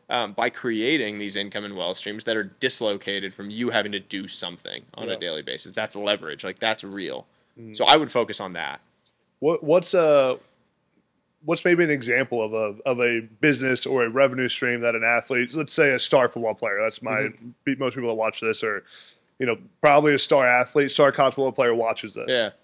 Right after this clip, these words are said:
Speaker 2: What's an idea that they could, I know you, you,
Speaker 1: Yeah.
Speaker 2: you always got great ideas. What's some-,
Speaker 1: Yeah.
Speaker 2: something they could do that's either, like, a
Speaker 1: Yeah.
Speaker 2: creator,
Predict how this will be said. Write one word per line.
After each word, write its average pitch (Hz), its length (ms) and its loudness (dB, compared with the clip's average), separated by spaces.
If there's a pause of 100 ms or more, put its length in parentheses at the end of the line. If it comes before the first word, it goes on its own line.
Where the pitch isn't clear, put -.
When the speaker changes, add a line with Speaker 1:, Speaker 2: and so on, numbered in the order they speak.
(320)
Speaker 2:
What's 165 260 6
an 151 140 4
idea 127 680 4
that 117 180 -4
they 123 180 2
could, 127 220 0
I 123 80 4
know 139 100 2
you, 135 200 2 (200)
you, 139 140 -2
Speaker 1:
Yeah. 160 100 4
Speaker 2:
you 151 60 6
always 143 240 6
got 123 140 2
great 123 180 2
ideas. 113 400 0
What's 160 240 4
some-, 180 80 8
Speaker 1:
Yeah. 220 80 6
Speaker 2:
something 165 200 6
they 160 120 6
could 151 180 0
do 143 220 2
that's 131 240 2
either, 131 280 6
like, 117 120 0
a 120 60 -2
Speaker 1:
Yeah. 127 200 2
Speaker 2:
creator, 127 320 -2